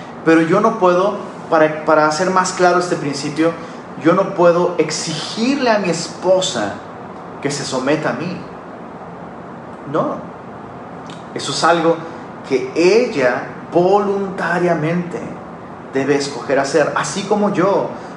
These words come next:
voluntariamente debo someterme a las autoridades que Dios ha puesto en mi vida. Esto es importante aclararlo porque entonces eliminamos por completo esta, este abuso de autoridad,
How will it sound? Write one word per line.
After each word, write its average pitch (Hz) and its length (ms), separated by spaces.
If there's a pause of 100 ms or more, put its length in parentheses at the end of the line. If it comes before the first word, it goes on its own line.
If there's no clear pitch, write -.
(140)
voluntariamente 160 1080 (360)
debo 196 500
someterme 185 920 (220)
a 175 80
las 180 220
autoridades 160 720
que 165 120
Dios 170 280
ha 170 60
puesto 165 420
en 131 120
mi 156 100
vida. 165 380 (2500)
Esto 180 140
es 226 80
importante 190 460
aclararlo 165 480
porque 151 200
entonces 170 560 (160)
eliminamos 160 640
por 180 260
completo 165 540
esta, 160 380 (1300)
este 180 220
abuso 185 560
de 165 80
autoridad, 113 600